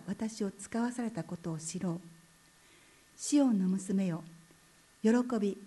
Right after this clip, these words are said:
歌え、楽しめ。見よ、私は来て、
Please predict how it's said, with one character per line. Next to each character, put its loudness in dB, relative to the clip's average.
歌 -2
え、 -2
楽 6
し -2
め。 0
見 8
よ、 4
私 -2
は 4
来 -8
て、 -2